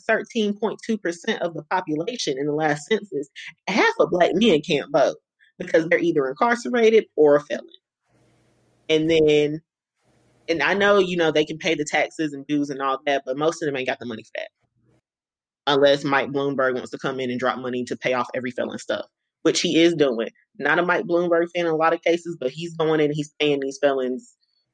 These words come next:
things off in Florida so they can vote in the election. So kudos to him for doing one thing right. Okay, on to my next thing. Um, Latinx people, how can you not give them fair immigration policy? Obama had eight years.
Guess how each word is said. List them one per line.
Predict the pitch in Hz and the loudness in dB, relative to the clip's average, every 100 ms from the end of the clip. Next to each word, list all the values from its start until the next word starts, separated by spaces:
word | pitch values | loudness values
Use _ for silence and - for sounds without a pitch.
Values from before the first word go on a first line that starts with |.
| - | 0
things | 143 139 | 0 2
off | 135 127 | 0 0
in | 135 | -4
Florida | 147 139 127 123 | -4 0 0 0
so | 135 | -2
they | 120 | -4
can | 139 | -2
vote | 127 113 | -2 -2
in | 127 | -2
the | |
election. | 117 123 107 - 113 | -2 -2 -2 -6 -6
So | - - | -4 -2
kudos | 165 151 135 | 0 2 2
to | 147 | -2
him | 123 | -10
for | 127 | -6
doing | 127 123 | -4 -2
one | 127 | -4
thing | 123 120 | -6 -6
right. | 117 - _ _ _ _ _ _ _ _ _ _ _ _ _ _ - | -6 -6 _ _ _ _ _ _ _ _ _ _ _ _ _ _ -2
Okay, | 120 85 | 0 2
on | 156 | 0
to | 156 | 0
my | 127 | 0
next | 117 - - | 0 -2 -4
thing. | 76 - - - _ _ | -8 -8 -16 -20 _ _
Um, | 165 147 135 120 - _ _ 160 | 0 2 2 0 -10 _ _ -2
Latinx | 151 165 170 165 - - | 0 0 2 0 0 -6
people, | 190 180 139 - _ _ | -8 -6 -6 -6 _ _
how | - 240 311 | -8 -2 0
can | - 196 | 0 -2
you | 180 | 0
not | 180 170 | 0 0
give | 185 180 | -2 0
them | 151 | 0
fair | 151 175 | 2 4
immigration | 151 170 165 170 170 185 | 4 0 2 2 0 -4
policy? | 185 190 196 202 208 214 233 _ _ _ _ _ _ - | 0 2 2 -2 -6 -8 -8 _ _ _ _ _ _ 2
Obama | 165 185 466 | 2 4 2
had | 185 139 135 | 2 2 0
eight | 127 123 | 0 -2
years. | 123 123 120 131 - | -2 -6 -6 -10 -16